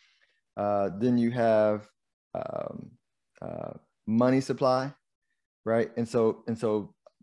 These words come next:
m-, money supply is how much money's in the system, right? Meaning, uh, the, the central bankers who control interest rates,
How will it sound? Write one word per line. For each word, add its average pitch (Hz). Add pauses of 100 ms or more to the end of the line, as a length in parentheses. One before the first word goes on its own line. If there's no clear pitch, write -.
(120)
m-, -
money 156
supply 123 (140)
is 117 (1800)
how 131
much 135 (880)
money's 117
in 110
the 107 (140)
system, - (180)
right? 107 (140)
Meaning, 127 (520)
uh, 113 (140)
the, 113 (1400)
the 113
central 151
bankers 120 (500)
who 123 (320)
control 127
interest 131
rates, 107